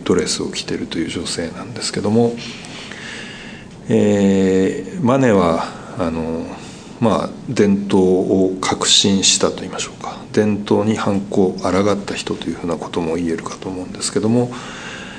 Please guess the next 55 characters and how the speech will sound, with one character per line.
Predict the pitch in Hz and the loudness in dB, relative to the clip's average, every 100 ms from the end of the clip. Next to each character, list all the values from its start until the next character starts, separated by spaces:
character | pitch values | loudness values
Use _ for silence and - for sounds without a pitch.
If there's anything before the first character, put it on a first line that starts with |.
| - - | -6 2
え | 104 | 4
ー、 | |
印 | 110 127 127 | 6 6 6
象 | 139 | 4
派 | 127 127 | 4 4
と | 120 | 2
大 | 117 107 | 4 4
変 | 107 104 | 4 4
親 | - 113 | 4 4
し | 98 107 | 6 4
い | 95 | 2
関 | 90 82 | 0 -2
係 | 82 78 | -2 -2
に | 78 | -2
あ | 80 | -2
り | 82 | -2
ま | 82 | 0
し | - | -2
た | - | -2
け | - | -6
れ | 95 | -4
ど | 104 | 0
も、 | 107 104 95 - 107 | 2 2 0 -4 0
マ | 98 | 2
ネ | 90 82 | 2 0
と | 85 | -2
か | 82 - - 76 | -4 -4 -6 -4
ル | 107 92 | 0 0
ノ | 87 | 0
ワ | 82 | 0
ー | |
ル | 78 | -2
と | - | -6
か | - 85 | -6 -6
い | |
っ | |
た | 80 - 104 101 | -4 2 2 4
印 | 113 113 | 4 4
象 | 117 | 4
派 | 113 | 4
の | 110 | 2
人 | - 110 | 2 2
々 | 98 98 | 4 4
が | 87 | 2
八 | - - - | 2 0 4
回 | 131 123 104 - - - - 98 98 | 4 4 2 -4 -12 -12 -2 0 4
グ | 104 | 4
ル | 110 | 4
ー | 104 | 2
プ | |
展 | - 101 | 2 4
を | 98 | 4
や | 98 | 2
っ | |
た | - | 2